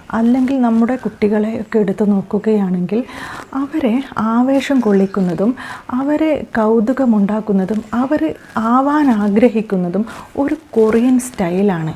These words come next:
അവർ ഏത് രീതികൾ എടുത്തു നോക്കിയാലും അവർക്ക് ഇപ്പം അവരുടെ സംസാരത്തിൽ ഏറ്റവും കൂടുതൽ ഉണ്ടാവുന്നതും ഈ ഒരു കൊറിയൻ, പ്രത്യേകിച്ച് ഒരു ബി ടി എസ് മ്യൂസിക് ബാൻഡുണ്ട്. ഇവരിലെ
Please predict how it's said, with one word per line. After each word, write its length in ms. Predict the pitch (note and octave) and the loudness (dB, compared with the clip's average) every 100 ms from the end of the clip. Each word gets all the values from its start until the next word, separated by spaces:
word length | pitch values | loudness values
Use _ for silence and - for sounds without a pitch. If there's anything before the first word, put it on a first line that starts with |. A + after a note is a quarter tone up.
| - - - | -10 -14 -6
അവർ 180 | B3+ C4+ | -2 0
ഏത് 400 | A3+ A#3 C#4 C#4+ | 2 2 2 2
രീതികൾ 520 | A#3 A3+ A#3 B3 B3 | 0 0 0 0 0
എടുത്തു 280 | G#3 G#3+ A3 | 0 0 0
നോക്കിയാലും 580 | F#3+ F3+ - F3+ E3 F3+ - - A#3 | 0 -2 -2 -2 -4 -8 -14 -8 -2
അവർക്ക് 400 | C4+ C#4+ C#4+ A#3+ - - - - - - - - | 0 0 -4 -8 -10 -16 -20 -20 -20 -20 -14 -2
ഇപ്പം 320 | A#3 - C#4 - - - | 0 0 -6 -6 -10 -2
അവരുടെ 380 | B3 C#4+ C#4 C4+ | 0 0 0 -2
സംസാരത്തിൽ 800 | A#3 G3 G3 A#3 B3 A#3+ A#3 G3 | 0 0 0 0 0 0 0 0
ഏറ്റവും 580 | - - - C4 C4 | -4 -12 -6 2 4
കൂടുതൽ 520 | A3 G3+ F3+ F3+ E3+ - - - - - - - - - - - - | 4 2 2 2 0 -4 -12 -20 -20 -20 -20 -20 -20 -20 -20 -10 -2
ഉണ്ടാവുന്നതും 720 | G#3+ A#3+ B3 A3 F#3+ F#3+ G#3+ - | 2 4 4 4 2 2 -2 -2
ഈ 180 | C#4+ D4 | 0 2
ഒരു 200 | A3 B3 - | 2 -2 -2
കൊറിയൻ, 420 | G3+ G3+ G3+ A#3 A#3 - G3 F#3 - G3+ - | 0 2 2 0 -2 -4 -4 -4 -8 -2 0
പ്രത്യേകിച്ച് 640 | B3 B3+ D4 A#3+ A3+ - | 2 2 0 2 -2 0
ഒരു 180 | G#3+ A#3+ | 2 2
ബി 420 | - G3+ G#3 G#3+ - | -2 0 0 0 0
ടി 60 | |
എസ് 500 | A#3+ B3 B3 - - - - | 2 0 -2 -16 -16 -18 0
മ്യൂസിക് 540 | G#3 G#3+ G#3+ G#3+ A#3+ G3 | 2 2 2 -2 -6 -4
ബാൻഡുണ്ട്. 580 | F3 E3+ F3+ E3 F3+ F3 - - - - | 0 0 0 -4 -4 -6 -8 -16 -14 -6
ഇവരിലെ 640 | C#4 D#4 D#4+ C#4+ A3+ A3+ | 0 2 4 4 2 -2